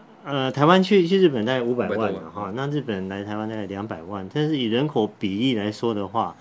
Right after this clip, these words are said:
Speaker 1: 呃，
Speaker 2: 我们去的比较多，比例比较高。
Speaker 1: 我们去这个也是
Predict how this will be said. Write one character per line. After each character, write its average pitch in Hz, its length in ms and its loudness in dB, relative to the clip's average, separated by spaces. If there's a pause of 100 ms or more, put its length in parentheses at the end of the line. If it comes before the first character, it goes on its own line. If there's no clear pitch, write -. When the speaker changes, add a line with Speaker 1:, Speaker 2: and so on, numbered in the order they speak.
(680)
Speaker 1:
呃， 87 720 -8 (440)
Speaker 2:
我 110 120 -2
们 107 100 0
去 131 180 2
的 117 80 2
比 98 80 -2
较 104 140 4
多， 104 300 2
比 135 100 2
例 - 0 -
比 127 80 6
较 - 0 -
高。 - 0 -
Speaker 1:
我 120 60 4
们 139 120 6
去 - 200 6 (120)
这 147 160 8
个 127 100 4
也 107 140 4
是 131 240 0